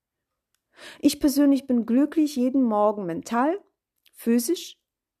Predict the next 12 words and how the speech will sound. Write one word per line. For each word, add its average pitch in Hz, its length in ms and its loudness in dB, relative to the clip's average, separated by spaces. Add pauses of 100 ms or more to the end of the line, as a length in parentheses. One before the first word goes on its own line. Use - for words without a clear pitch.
(120)
und 180 180 -12
psychisch 262 580 0 (160)
gesund 226 540 -6
aufzuwachen, - 880 -8 (440)
keine 190 320 0
Rückenschmerzen 254 800 0
zu 240 120 -6
verspüren 214 680 -4 (400)
und 277 480 2
ohne 311 260 4
jegliche 254 500 -2
körperliche 269 920 -2